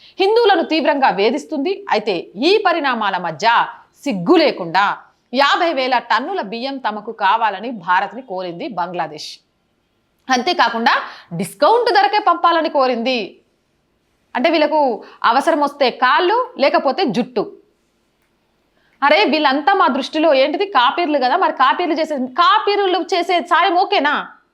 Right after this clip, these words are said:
ఆడ కూర్చొని బంగ్లాదేశ్లో భారత్ని కూడా ఆక్రమించడానికి సిద్ధమైతున్నాం, కొన్ని రాష్ట్రాల్లో already అన్ని చేసినామని మాట్లాడిన వాళ్ళని అడుగుతున్నా. ఇది కాపీర్ దేశం కదా,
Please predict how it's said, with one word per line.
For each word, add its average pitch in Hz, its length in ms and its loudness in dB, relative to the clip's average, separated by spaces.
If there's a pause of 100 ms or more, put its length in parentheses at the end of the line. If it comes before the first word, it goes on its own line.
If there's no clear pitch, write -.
(380)
ఆడ 277 240 2
కూర్చొని 359 320 -2
బంగ్లాదేశ్లో 311 720 0 (240)
భారత్ని 285 460 0
కూడా 320 160 2
ఆక్రమించడానికి 285 640 -2
సిద్ధమైతున్నాం, 262 640 -6
కొన్ని 240 240 -2
రాష్ట్రాల్లో 269 540 0 (100)
already 262 320 -4 (320)
అన్ని 294 200 2
చేసినామని 302 440 -2
మాట్లాడిన 277 420 -4
వాళ్ళని 302 220 -4
అడుగుతున్నా. 294 560 -4
ఇది 214 100 -14
కాపీర్ 339 380 0
దేశం 330 260 -4
కదా, 381 220 2